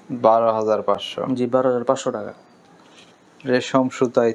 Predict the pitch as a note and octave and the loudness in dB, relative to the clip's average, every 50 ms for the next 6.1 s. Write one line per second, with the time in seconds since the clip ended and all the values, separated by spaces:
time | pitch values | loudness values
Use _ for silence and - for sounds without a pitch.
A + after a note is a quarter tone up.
0 | - - A#2 A2 A2 A2 - A2 A2 A2+ C#3 F3+ F3+ - - - - - A#2+ A#2 | 0 -2 -2 0 -2 0 2 2 4 4 2 0 0 -4 -4 -4 0 -2 -2 0
1 | G#2+ A2 G#2 G#2 G#2+ G#2+ G#2+ G#2+ G#2 G#2+ G#2+ G#2+ - - - C3+ C#3 - - B2+ | 2 0 -2 0 0 -2 -2 -2 0 -2 -2 -2 -4 -2 -2 -2 -2 0 -4 -6
2 | A#2+ B2 A#2 G#2+ - - - - - _ _ - A#2 A#2+ B2+ C3 A#2+ A#2+ A2 A2 | -4 -4 -6 -6 -8 -16 -20 -20 -20 _ _ 2 4 6 6 6 4 4 2 0
3 | G#2+ - G2 G2 - - - - A#2 A2+ A#2+ A2+ A2 A2+ G#2+ G#2+ G#2+ A2+ A#2+ A#2+ | 0 0 -2 -2 -2 -4 -2 -2 -2 -2 0 0 0 2 0 2 0 2 0 0
4 | B2 B2 B2+ D#3+ G#3+ A3+ - - - - - - - _ _ _ B2+ B2+ C3 B2+ | 0 0 0 0 -2 -2 -10 -20 -20 -20 -20 -20 -20 _ _ _ 0 0 2 2
5 | A#2+ A#2 A2+ A#2+ G#2+ G#2+ - - A#2 A2 G#2+ B2 C3 C3+ C#3+ C#3+ - - E3 D3+ | 2 2 4 4 2 2 2 0 0 2 2 2 2 2 0 -2 -2 -2 0 2
6 | D#3+ D#3+ | 2 0